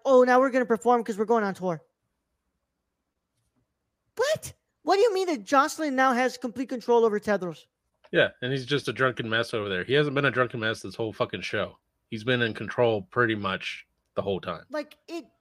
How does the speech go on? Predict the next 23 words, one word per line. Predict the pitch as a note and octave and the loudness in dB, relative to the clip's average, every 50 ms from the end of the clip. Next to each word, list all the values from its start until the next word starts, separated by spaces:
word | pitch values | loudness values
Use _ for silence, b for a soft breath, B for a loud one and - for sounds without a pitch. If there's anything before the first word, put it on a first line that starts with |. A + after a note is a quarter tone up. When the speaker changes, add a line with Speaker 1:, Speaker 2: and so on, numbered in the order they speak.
| _ _ _ _ G#3 G#3 | _ _ _ _ -20 -14
Speaker 1:
goes | - D4 C#4+ C#4+ - - | -12 -10 -10 -12 -14 -14
completely | - C4 B3 G#3 _ _ _ _ _ _ _ - - D#4+ G4 F4 D4+ C#4 C#4+ C#4 F#3+ - _ _ _ _ _ _ _ _ _ _ _ _ _ - | -12 -12 -12 -12 _ _ _ _ _ _ _ -16 -10 -10 -10 -8 -10 -12 -14 -14 -14 -16 _ _ _ _ _ _ _ _ _ _ _ _ _ -16
the | G#3+ A#3+ - | -14 -10 -4
other | - D4 C#4 B3+ B3 | 0 0 0 0 0
fucking | B3+ C4 B3+ B3 A#3 A3+ | -2 -4 -4 -4 -4 -4
way | A3 A3 G#3 | -2 -2 -2
around. | G3+ F#3+ F3+ E3+ D3+ C#3 - _ _ _ _ _ _ _ _ _ _ _ _ _ _ - | -2 -2 -4 -4 -6 -8 -12 _ _ _ _ _ _ _ _ _ _ _ _ _ _ 0
Speaker 2:
I | F#3+ A3 | 2 2
mean, | B3 B3+ B3+ B3 A#3+ | 4 4 4 6 6
it's | A3+ G#3+ - | 4 4 4
kind, | - - D4 D4 A#3+ G3+ - - - | 2 2 4 4 4 4 2 2 4
I | C#3+ E3 | 4 6
mean, | F3+ F#3+ F#3 F#3+ | 6 6 4 4
Stacey, | F#3 - G3+ G3 F#3+ F#3 F#3 F#3+ | 2 4 4 4 4 4 2 0
yeah, | D#3+ E3 F3+ F3 E3+ D#3+ D#3+ _ _ - | 2 4 4 4 2 0 -4 _ _ -4
it's | D3 D3 - - _ _ _ _ _ _ _ _ _ - | -4 -4 -4 -8 _ _ _ _ _ _ _ _ _ -6
kinda | - C3 C#3+ D#3 E3 | -2 -2 -2 -2 -2
Game | D#3 D#3+ D3+ D3+ D#3 D3+ | -2 -2 -2 0 0 -2
of | C#3 | -4
Thrones | - D3+ D3+ D3 D3+ D3 - - | -4 -2 -2 -2 -2 -4 -6 -6
season | - D3 C#3 C#3 C#3+ C3+ | -6 -6 -4 -4 -4 -2
eight-ish | C#3 D3 C#3+ C#3+ - A2 G#2 F#2+ - - - | 0 0 0 0 0 0 0 -2 -4 -6 -2
where | A#2 G#2+ G#2+ G#2+ G2+ G#2 _ | 0 2 2 2 2 0 _